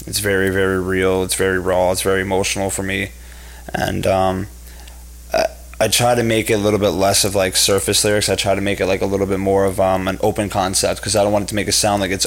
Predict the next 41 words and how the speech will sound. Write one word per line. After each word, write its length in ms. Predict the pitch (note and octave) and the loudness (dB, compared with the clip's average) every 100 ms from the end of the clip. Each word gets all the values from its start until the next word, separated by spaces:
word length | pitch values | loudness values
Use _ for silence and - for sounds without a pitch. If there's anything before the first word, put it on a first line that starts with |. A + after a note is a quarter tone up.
| - | -2
only 280 | G#2+ G#2 | -2 -2
about 280 | G2+ F#2 F2+ | -2 0 0
me 140 | E2+ G2+ | -2 -4
specifically. 680 | - G2 F#2+ E2+ E2 F2+ | -2 0 0 -2 -6 -4
My 220 | F2+ G#2 | -2 -2
goal 240 | G2 G#2 G#2 | 0 2 2
is 100 | G2 | 0
to 80 | G2+ | -2
make 300 | G2+ G2 - | -2 -2 0
it 300 | G2+ G2+ - - - - - - | 0 0 -2 -10 -18 -20 -6 0
a 100 | G#2+ | 2
release 420 | G#2 G2 A2 A2+ | 4 2 2 2
for 140 | - G2+ | 0 0
me 340 | G2 G2+ G#2+ | 0 0 0
to 180 | G2 G2+ | -2 -2
finally 460 | - G2+ G#2 G2 | 0 2 2 0
have 280 | G2 G2 G2 | 0 0 2
that 180 | G2 F#2+ | 2 2
song 340 | - G#2 G#2 G2 | 2 2 2 2
that 80 | |
I 100 | F#2+ | 0
can 140 | F#2+ F#2+ | 0 -2
put 140 | G2+ | 0
on 120 | G2 | 2
and 60 | G2+ | 2
be 80 | G2 | 2
like, 140 | F#2+ | 2
"Yes, 260 | G2 F#2+ - | 2 2 2
this 160 | G2+ | -2
is 80 | F#2+ | 0
exactly 560 | G2 F#2+ G2+ G2+ G#2 G#2+ | -2 0 2 2 2 0
me. 220 | G2+ G2+ | 0 0
This 180 | F#2+ G2 | -2 -4
is 80 | F#2 | -2
my 280 | F#2+ G2+ | 0 2
life. 280 | G2+ G2+ G2+ | 2 2 2
This 120 | G2 F#2 | 0 -2
is 60 | |
where 200 | F#2 G2 G2+ | 0 2 2
I'm 140 | G2+ | 2
at." 280 | F#2+ G2 G2 | 2 2 -2